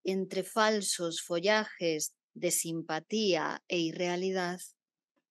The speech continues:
Hablaba sin puntuación y sin silencios, intercalando en cada pausa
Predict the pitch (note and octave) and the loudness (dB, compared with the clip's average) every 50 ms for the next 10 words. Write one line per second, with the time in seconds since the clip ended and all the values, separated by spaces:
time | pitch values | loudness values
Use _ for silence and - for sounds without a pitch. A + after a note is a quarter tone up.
0 | _ _ _ _ _ _ _ _ _ _ _ _ _ _ _ _ _ _ _ _ | _ _ _ _ _ _ _ _ _ _ _ _ _ _ _ _ _ _ _ _
1 | _ _ _ _ - F#3+ F#3+ F#3+ A3 B3 C#4 D#4 D#4+ D#4 E4 E4+ D#4 - - A#3+ | _ _ _ _ 2 4 4 6 6 6 6 6 4 4 2 0 0 0 0 0
2 | A3 G#3 G3 G#3 F#3+ G3 G3 F#3+ F#3 F#3+ F#3+ F#3+ G3 G3 - - C4 C#4 C#4 C4+ | 0 0 0 -2 -2 0 0 -2 2 4 4 4 4 2 0 2 4 6 6 6
3 | C4 B3+ A#3 - - A#3 A#3 A#3 A3+ - - A#3 A3+ A3 G3 F#3+ F#3+ F#3+ F#3 - | 6 4 4 2 2 2 2 2 2 0 0 2 2 2 2 2 0 -2 -4 -4
4 | - G#3 G3 F#3+ G3 G3+ - - - _ _ _ _ _ _ _ _ _ _ _ | -2 -2 -2 -2 -2 -6 -8 -10 -12 _ _ _ _ _ _ _ _ _ _ _
5 | _ _ _ - E3+ E3+ D#3 F3+ E3+ E3 F3+ - F#3 F#3 G3 G3+ A3+ A#3 A#3 A#3 | _ _ _ -6 -4 0 2 4 4 4 4 4 4 6 6 6 6 6 6 6
6 | A#3 A3+ F#3+ G3+ G3+ G3+ F#3+ F#3+ G3 G3+ G3+ - A3 G#3+ G#3+ G3+ G3 G3 - - | 4 4 4 4 4 4 4 2 0 -2 0 2 4 4 4 4 2 2 2 2
7 | A#3 A#3+ B3+ B3+ B3+ A3+ A3 - - B3 A#3+ A#3+ A#3 | 4 6 6 6 6 4 4 4 4 4 2 0 -2